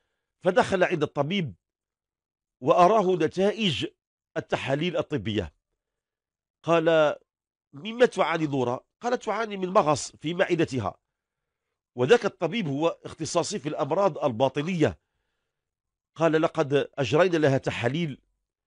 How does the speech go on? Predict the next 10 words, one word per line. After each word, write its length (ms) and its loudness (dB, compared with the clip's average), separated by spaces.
وفوجئنا 1400 0
إنها 500 2
مصابة 440 -2
بمرض 380 2
شديد، 360 -2
وقد 400 0
اضطررنا 760 2
أن 100 -4
نستدعي 520 -4
الط-، 220 -8